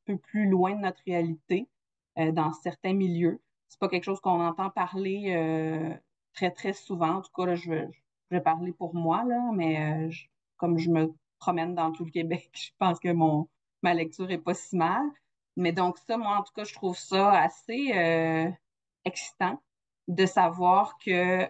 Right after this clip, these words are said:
euh, il va y avoir de la littératie, là, pour nos élèves en termes de compétences socio-émotionnelles. Donc, bref, il y a ça qui, euh, qui s'en vient dans les cinq prochaines années, là. Ça paraît pas, mais cinq ans, ça passe très, très vite.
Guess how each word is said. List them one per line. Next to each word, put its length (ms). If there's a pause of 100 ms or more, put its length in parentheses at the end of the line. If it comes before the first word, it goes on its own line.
euh, 200
il 100
va 80
y 40
avoir 240
de 60
la 100
littératie, 720
là, 100
pour 220
nos 180
élèves 380
en 140
termes 220
de 60
compétences 560
socio-émotionnelles. 1040 (1120)
Donc, 160 (380)
bref, 420
il 40
y 40
a 60
ça 340 (280)
qui, 440
euh, 120
qui 160
s'en 320
vient 260
dans 160
les 120
cinq 280
prochaines 420
années, 280
là. 100
Ça 160
paraît 340
pas, 100
mais 120
cinq 380
ans, 80
ça 160
passe 280
très, 180
très 260
vite. 200